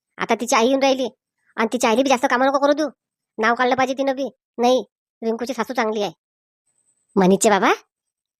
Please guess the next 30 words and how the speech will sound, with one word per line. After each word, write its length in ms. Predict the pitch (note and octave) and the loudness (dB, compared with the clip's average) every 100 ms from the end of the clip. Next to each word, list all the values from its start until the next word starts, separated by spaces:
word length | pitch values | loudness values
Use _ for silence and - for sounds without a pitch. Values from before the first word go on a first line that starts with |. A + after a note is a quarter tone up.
| _ - | _ 0
रिंकूची 420 | G#3+ A3+ A#3+ A3+ | 2 2 0 2
आई 140 | A3 | 2
असं 180 | A3+ A#3+ | 2 2
नाव 160 | A#3+ A#3 | 0 0
काढीन 240 | A#3 D#4+ B4 _ _ _ _ _ | 2 2 2 _ _ _ _ _
की 80 | C4 | -6
बापरे, 520 | A3 F#3+ F#3 F#3 G3+ G3 _ _ _ - | -2 0 0 -2 -4 -8 _ _ _ -2
रिंकूची 400 | G#3 G3+ A3+ B3 | 0 2 0 0
सासू 260 | A#3 - G4+ - _ - F#3 | 0 2 0 -2 _ -2 0
एकच 240 | C4 E4 | 2 2
नंबर 240 | B3+ G#3+ G3 | 2 2 0
आहे. 80 | F#3+ _ _ _ - | -4 _ _ _ -2
रिंकूच्या 400 | A3+ A3+ A#3 B3 | 0 2 0 0
सासूसारखी 500 | G4+ B3+ A#3 A3+ D4 - _ - | 0 0 0 -2 -6 -10 _ -6
सासूच 280 | C4 G4 F4+ | -2 -2 2
नाही 140 | D4+ | 2
जगात 180 | A3 G3 G#3+ | 2 -2 -4
कोणती. 240 | G3+ G#3 - _ _ _ _ _ _ | -8 -8 -18 _ _ _ _ _ _
हं? 480 | B2+ D3 F3+ G#3+ F#4 F4+ _ _ | 8 10 10 10 6 4 _ _
पाहिजो, 200 | A3 B3 D#4 - _ _ _ - | 2 4 4 2 _ _ _ 4
एवढं 180 | A3+ B3+ | 6 6
बी 60 | C#4 | 2
खराब 200 | B3+ C4+ | 0 0
नको 160 | C#4 | 2
वागू, 280 | C#4+ C#4 D#4 - _ _ _ _ _ _ _ _ - | 0 0 -6 -10 _ _ _ _ _ _ _ _ -10
नाही 120 | A3+ | -6
तर 60 | B3 | -2
करशील 240 | B3 C#4 | -2 0
उलटच्या 300 | C4 B3+ B3+ | 0 2 0
तिलट. 260 | B3+ C#4 | 0 0